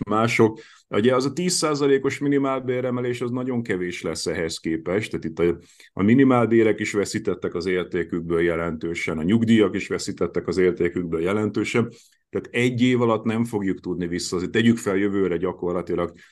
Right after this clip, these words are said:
mondjuk kizsimul az infláció, nem fogjuk egy év alatt visszaszerezni azt a veszteséget, amit itt, ö,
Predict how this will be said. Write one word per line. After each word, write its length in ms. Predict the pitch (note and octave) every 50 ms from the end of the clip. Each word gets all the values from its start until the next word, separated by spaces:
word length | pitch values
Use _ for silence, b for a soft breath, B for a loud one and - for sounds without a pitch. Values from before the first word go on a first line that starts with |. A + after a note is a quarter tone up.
| b b _
mondjuk 340 | - D#2+ E2 E2 E2+ E2 -
kizsimul 500 | - F#2+ F#2 E2+ - F2 E2+ E2+ E2+ D#2+
az 120 | D#2+ D#2+
infláció, 840 | F2+ F2+ F#2+ F#2 - F#2+ F2+ F2 - - - F2 F2+ F#2 F#2 F#2 - -
nem 320 | - G2 G#2 A2 A#2 A#2+ A#2
fogjuk 360 | A#2 A2+ G2 F#2+ F#2+ F2+ -
egy 200 | F#2 F#2 F2+ F2
év 180 | E2+ E2+ E2
alatt 240 | E2+ E2+ E2+ E2 -
visszaszerezni 720 | - F#2 F2 - - F2+ - - F2+ F2 E2+ E2 - F2+ E2
azt 260 | E2+ E2+ - - -
a 60 | F2+
veszteséget, 800 | E2+ E2+ E2 - - G2 - - - F2+ F2 E2 F#2 F2 - F2+
amit 240 | D#2+ E2+ F2 E2
itt, 280 | F#2+ F#2+ - - _ -
ö, 140 | F#2+ F2+